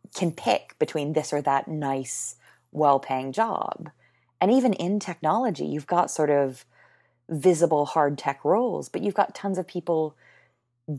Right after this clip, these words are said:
doing the same tasks with the same skills that aren't necessarily incredibly well paid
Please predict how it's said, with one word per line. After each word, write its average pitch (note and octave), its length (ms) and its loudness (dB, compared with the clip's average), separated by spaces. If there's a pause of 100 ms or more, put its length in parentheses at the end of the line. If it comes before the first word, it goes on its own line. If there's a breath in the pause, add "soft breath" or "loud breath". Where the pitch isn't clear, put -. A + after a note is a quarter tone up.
doing G#3 500 2
the E3+ 100 -2
same F3 360 -4
tasks - 680 -10
with D#3+ 180 -4
the E3+ 60 -4
same D3+ 300 -6
skills - 800 -4 (460 soft breath)
that - 200 4
aren't F3 240 4
necessarily D3 960 2
incredibly C#3 440 0
well - 160 2
paid - 520 -4